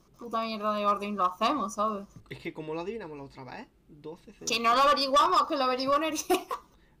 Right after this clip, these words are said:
Speaker 2: Que no nos quiten mérito. ¿Quién
Speaker 1: A
Speaker 2: puso,
Speaker 1: ver,
Speaker 2: quién puso
Speaker 1: pista.
Speaker 2: los fusibles? Nosotros, ¿no? Pues ya está.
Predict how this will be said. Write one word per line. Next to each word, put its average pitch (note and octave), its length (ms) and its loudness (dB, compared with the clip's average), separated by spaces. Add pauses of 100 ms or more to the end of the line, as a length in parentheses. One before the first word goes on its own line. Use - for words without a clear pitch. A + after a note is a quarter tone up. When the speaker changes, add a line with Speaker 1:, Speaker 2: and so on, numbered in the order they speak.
(1600)
Speaker 2:
Que D3 120 -18
no D3+ 80 -14
nos F3 120 -12
quiten G#3 240 -2
mérito. F3+ 340 -2 (340)
¿Quién A3 200 0
Speaker 1:
A A3+ 80 -10
Speaker 2:
puso, A3+ 360 4
Speaker 1:
ver, G#3 80 -12
Speaker 2:
quién A#3 200 -2
puso A#3+ 160 -4
Speaker 1:
pista. A3+ 80 4
Speaker 2:
los A3+ 80 0
fusibles? F3 420 -6
Nosotros, E3+ 460 -6
¿no? F#3 100 -14 (140)
Pues A#2+ 120 -16
ya - 40 -14
está. - 160 -20